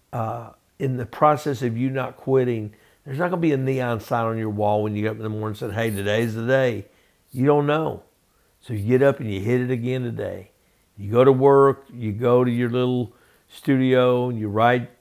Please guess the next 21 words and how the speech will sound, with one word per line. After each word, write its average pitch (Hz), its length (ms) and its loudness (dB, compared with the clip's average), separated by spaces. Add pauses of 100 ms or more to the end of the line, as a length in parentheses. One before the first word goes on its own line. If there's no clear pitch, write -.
(100)
your 123 140 -4
books, 120 560 -2
you, 120 300 -10
you, 117 180 -4 (220)
whatever 160 400 4
you 131 180 -2
do. 104 400 -6 (1200)
And, 123 360 0 (100)
and 120 320 -4
so 127 520 2 (360)
I 147 60 -2
just, 156 320 -2 (100)
I 160 60 2
wanna, 170 500 4 (800)
I 147 60 -2
wanna 175 240 4
encourage 151 640 4
your 117 120 -4
day. 110 280 2
Just, 107 300 -6 (640)
uh, 127 280 -6